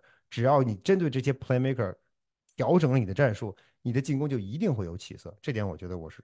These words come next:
我是相信他们的。之所以过去几个赛季，啊，没有打出来或者进攻打得一塌糊涂，我觉得有很多因素，其中一个主要因素就是技战术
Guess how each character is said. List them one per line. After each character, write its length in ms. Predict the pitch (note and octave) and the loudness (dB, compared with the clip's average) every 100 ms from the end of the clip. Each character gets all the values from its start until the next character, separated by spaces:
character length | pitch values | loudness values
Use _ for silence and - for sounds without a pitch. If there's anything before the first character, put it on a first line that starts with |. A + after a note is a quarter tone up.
| _ _ | _ _
我 80 | F#2 | -16
是 80 | F2 | -8
相 200 | A2 G#2 | -4 -4
信 180 | G2 | -4
他 100 | E2+ | -10
们 100 | D#2+ | -14
的。 60 | D2 _ _ _ _ | -18 _ _ _ _
之 120 | E3+ | -2
所 160 | D3+ C#3+ | 4 4
以 60 | |
过 240 | A2+ D3 B2+ | 4 2 2
去 120 | B2 | 0
几 120 | G2 | -6
个 80 | G2 | -4
赛 160 | A2 | -4
季， 260 | G#2 G2 F#2+ _ _ _ _ _ | -4 -6 -10 _ _ _ _ _
啊， 260 | - G2 F2 E2+ - _ _ | -10 -8 -8 -12 -18 _ _
没 160 | G#2 D3 | -6 -2
有 140 | C3 | -2
打 200 | G#2+ F2+ | -2 -6
出 140 | - A#2+ | -6 -4
来 180 | F#2+ | -4
或 120 | - G#2+ | -6 -10
者 80 | |
进 160 | G2+ A#2 | -8 -8
攻 120 | B2 | -8
打 120 | G#2 | -8
得 80 | E2+ | -10
一 120 | F#2 | -10
塌 120 | A#2+ A2+ | -6 -6
糊 160 | G#2+ | -6
涂， 220 | G#2 A2+ - | -10 -10 -10
我 140 | F#2+ | -12
觉 80 | G#2 | -8
得 60 | |
有 80 | A2+ | -8
很 120 | A#2+ | -8
多 140 | F#2 A2+ | -8 -8
因 120 | B2+ | -8
素， 180 | C#3+ F#2 | -10 -12
其 160 | - | -8
中 120 | C#3+ D#3 | -6 -4
一 60 | |
个 100 | D3 | -6
主 120 | A#2+ | -8
要 100 | G2 | -8
因 120 | G2+ A2+ | -8 -8
素 120 | G#2+ | -8
就 140 | G2 | -10
是 120 | F#2 F2+ _ _ _ _ _ _ _ _ _ | -10 -14 _ _ _ _ _ _ _ _ _
技 100 | - | -6
战 160 | D3 C#3+ | -2 0
术 260 | C3+ A#2 | -2 -8